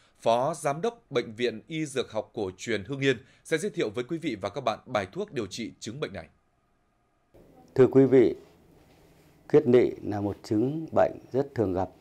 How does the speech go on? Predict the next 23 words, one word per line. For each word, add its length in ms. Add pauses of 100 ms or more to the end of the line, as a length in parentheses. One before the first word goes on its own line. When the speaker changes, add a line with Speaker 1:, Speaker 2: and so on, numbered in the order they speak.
Speaker 2:
trong 200
đời 120
sống 200
hàng 160
ngày. 260 (960)
Theo 580
y 100
học 160
hiện 180
đại 300 (380)
thì 120
kiết 320
nị 340
thường 220
chia 340
làm 400 (840)
hai 240
thể 360 (100)
do 160
hai 260
nguyên 220
nhân. 160 (760)
Một 300